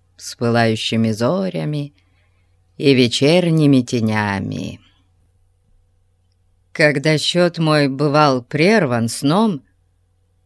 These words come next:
а я даже не знал, сплю я днём или ночью,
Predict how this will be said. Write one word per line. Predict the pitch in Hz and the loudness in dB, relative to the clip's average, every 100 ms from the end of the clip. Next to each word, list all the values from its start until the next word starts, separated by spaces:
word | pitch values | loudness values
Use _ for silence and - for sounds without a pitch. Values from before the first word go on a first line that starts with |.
| _ _ _ _ _ _ - | _ _ _ _ _ _ -4
а | |
я | 202 233 | 0 2
даже | 226 226 247 | 2 2 4
не | 254 | 4
знал, | 247 233 156 95 | 4 2 2 -2
сплю | 101 - - 180 | -6 -10 -2 2
я | 240 139 | 4 2
днём | 117 120 156 214 202 _ - | 2 0 0 -4 -8 _ -4
или | 143 135 | 0 0
ночью, | 120 117 175 - - 143 143 | 0 -2 -4 -8 -14 -14 -16